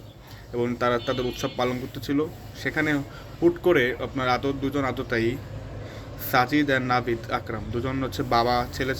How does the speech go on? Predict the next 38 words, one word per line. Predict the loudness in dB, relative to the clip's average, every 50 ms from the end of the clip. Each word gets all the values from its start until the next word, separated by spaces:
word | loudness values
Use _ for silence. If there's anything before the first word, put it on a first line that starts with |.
| -2 -4
তাদের | -2 -2 -2 -2
সম্পর্ক, | -2 -4 -4 -4 -4 -6 -4 -4 -6 -2 0
তারা | 2 2 2 2 2 0 -2 -6 -6 -4 0
হামলা | 2 4 4 4 4
চালায় | 4 2 -2 -2 0
বন্দুক | 0 0 0 -2 -2 -4 -6 -6
দিয়ে। | -8 -10 -10 -10 -12 -12 -12 -12 -10 -10 -10 -10 -8 -4 0
এর | 0 2
ফলে | 4 4 4 4
ষোলো | 4 4 4 4 6
জন | 4 4
মানুষ | 4 4 2 2 0 0
মারা | 0 0 0 2
যায় | 2 0 0 0 -4 -10 -14 -14 -12 -10
এখন | -6 -6 -4 -4
পর্যন্ত | -2 -2 -2 -2 -2
জানা | 0 0 0 0 2 0
যাচ্ছে | 0 -2 -2 -2 -2
এবং | 0 2 4 6
বহু | 6 6
মানুষ | 6 6 4 2 2 -2 -4
হতাহত | -2 0 0 0 0 -2 -6
হয়। | -8 -10 -10 -10 -12 -14 -14 -14 -14 -14 -14 -14 -14 -12 -14 -12 -8 -2
এটা | 4 6 6
অস্ট্রেলিয়ার | 6 6 4 4 4 6 6 6
দেশে | 4 4 2 4 2 0
একটি | 0 0 2 4 4 6 4 2 -2 -2 0
বড় | 2 2 2 2
সন্ত্রাসী | 0 0 -2 -2 -2 -2 -2 -2
হামলা | 0 0 -2 -2 0
কয়েক | 0 0 2 0
দশকের | -2 -2 -2 -2 0
মধ্যে, | 0 0 0 0 0 0
বিশেষ | 0 -2 -4 -4
করে | -4 -2 -2
উনিশশো | -2 -2 -2 -4
ছিয়ানব্বই | -4 -4 -4 -2 -2 0 -2 0
সালের | 0 0 2 2 2